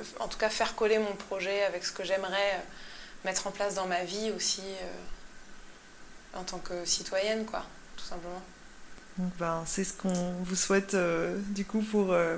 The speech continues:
Speaker 2: pour Saudade, que le chemin soit à la fois, euh, long mais aussi, euh, dans le sens, euh, ben, qui vous permette, euh,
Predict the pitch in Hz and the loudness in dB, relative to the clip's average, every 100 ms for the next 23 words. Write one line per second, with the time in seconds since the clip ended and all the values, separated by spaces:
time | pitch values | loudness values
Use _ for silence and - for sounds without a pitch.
0 | - 190 - 190 185 190 214 214 214 196 | -2 -2 4 4 8 10 10 8 6 6
1 | 196 202 196 208 208 208 185 180 180 190 | 8 8 8 10 8 8 10 10 10 8
2 | 190 - 214 202 185 180 180 202 214 214 | 6 6 8 10 10 8 8 10 10 10
3 | 196 180 185 - 202 202 196 180 170 165 | 8 8 8 6 6 6 8 8 6 6
4 | 160 165 - - - - - 180 180 - | 4 4 2 -4 -6 -2 4 4 6 6
5 | 190 185 - 180 170 165 165 - - - | 6 6 6 4 2 -2 -4 -6 -10 -12
6 | - - - 180 - 175 175 175 175 185 | -12 -8 -2 0 0 0 4 4 4 2
7 | 180 175 165 165 170 | 2 -2 0 -2 -4